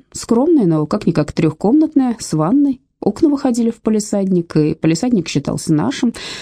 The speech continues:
В квартире этой часто собирались литераторы, заброшенные эмигрантской волной в Харбин. Арсений Несмелов, Леонид Ещин, Всеволод Иванов, Борис Бета.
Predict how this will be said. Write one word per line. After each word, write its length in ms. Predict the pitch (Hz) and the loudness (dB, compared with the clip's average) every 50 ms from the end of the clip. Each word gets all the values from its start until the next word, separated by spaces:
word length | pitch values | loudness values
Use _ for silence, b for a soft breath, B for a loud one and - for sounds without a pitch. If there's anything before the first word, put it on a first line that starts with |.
| B B | B B
В 80 | - - | -6 -2
квартире 400 | - 294 320 311 - 415 381 349 | 0 0 0 2 2 2 2 4
этой 160 | 294 294 269 | 4 2 2
часто 400 | 277 - 311 339 330 - 269 233 | 2 0 -2 -2 2 0 0 0
собирались 560 | - - 196 202 214 269 320 320 269 - - | 2 0 0 0 2 2 2 2 0 0 0
литераторы, 800 | 220 220 262 262 - 247 180 170 175 170 - 214 220 220 233 240 - _ _ - - | 0 0 0 2 2 0 0 0 -2 -2 -2 -2 -2 -2 -4 -4 -8 _ _ -6 -4
заброшенные 640 | 160 165 175 165 156 170 208 247 - - 190 170 147 | 0 0 2 2 2 0 0 -2 0 0 2 2 2
эмигрантской 500 | 156 151 147 151 165 190 214 - - 156 | 2 0 0 0 0 0 -2 -2 -2 0
волной 480 | 147 135 139 151 151 175 196 196 - - | 0 2 2 2 2 2 0 0 -2 -6
в 80 | - - | -12 -6
Харбин. 420 | - 165 160 135 135 143 - - - - B B B B B B B B B | -2 -2 -2 0 -2 -2 -4 -4 -6 -10 B B B B B B B B B
Арсений 420 | - 269 269 - 302 277 214 170 | 0 0 2 2 2 4 4 4
Несмелов, 680 | 160 156 147 - - 185 226 285 302 277 254 226 - - | 4 2 0 0 0 2 2 2 2 2 0 0 0 0
Леонид 360 | 160 156 160 180 165 156 - | 0 2 2 2 0 0 0
Ещин, 520 | 156 165 226 285 - - - 208 196 185 - _ _ | 0 0 0 0 -2 -4 -2 -2 -2 -2 -4 _ _
Всеволод 500 | - - 226 247 240 202 151 139 - 170 | -8 -4 -2 0 0 0 -2 0 0 0
Иванов, 460 | 151 151 160 208 262 269 208 185 - - | 0 2 2 2 2 0 0 -2 -4 -4
Борис 360 | 160 156 160 156 143 143 143 | -2 0 0 0 0 -2 -2
Бета. 460 | 139 160 180 240 269 - 185 185 185 | 0 0 0 0 0 -2 -4 -4 -4